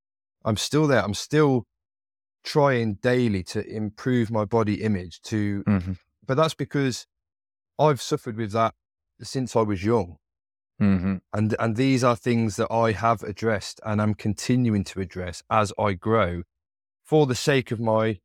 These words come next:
Speaker 1: children, because
Speaker 2: Yeah.
Speaker 1: I don't, I don't want them to bear the same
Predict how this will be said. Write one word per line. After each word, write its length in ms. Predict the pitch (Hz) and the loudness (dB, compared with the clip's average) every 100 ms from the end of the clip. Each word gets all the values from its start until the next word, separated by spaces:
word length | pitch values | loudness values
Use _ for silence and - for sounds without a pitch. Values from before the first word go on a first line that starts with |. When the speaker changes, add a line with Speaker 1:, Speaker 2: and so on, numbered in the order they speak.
| _ _ | _ _
Speaker 1:
children, 500 | - 175 190 95 82 - _ _ _ _ _ _ _ _ | -2 0 0 -2 -6 -10 _ _ _ _ _ _ _ _
because 200 | 110 135 | -2 0
Speaker 2:
Yeah. 60 | |
Speaker 1:
I 60 | 139 | 2
don't, 200 | 139 131 - | 0 -4 -4
I 100 | 127 | -2
don't 180 | 131 | -2
want 280 | 110 123 107 | -2 -6 -2
them 460 | 120 131 92 95 123 _ _ _ _ _ _ _ _ - | 2 2 2 -4 -8 _ _ _ _ _ _ _ _ -8
to 120 | 113 | -8
bear 540 | 101 127 127 120 117 | -4 0 2 2 2
the 100 | 107 | -2
same 680 | 107 - 123 113 113 110 104 | -6 -2 0 2 2 0 -2